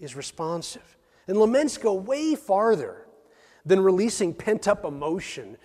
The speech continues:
and they go way more than just mere catharsis.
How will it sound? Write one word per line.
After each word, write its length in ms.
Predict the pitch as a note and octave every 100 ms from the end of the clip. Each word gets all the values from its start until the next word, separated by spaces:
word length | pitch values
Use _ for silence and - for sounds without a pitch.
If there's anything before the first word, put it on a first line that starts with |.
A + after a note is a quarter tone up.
| -
and 140 | A3 A3
they 40 |
go 100 | G#3+
way 400 | A3+ G3 B3+ C#4
more 480 | A#3+ A3 A#3+ F3 D3 - - -
than 160 | G3
just 280 | D#3 A3 - - - - G3
mere 380 | G3 G#3+ A3 - - -
catharsis. 800 | E3+ D#3 D#3+ - - - -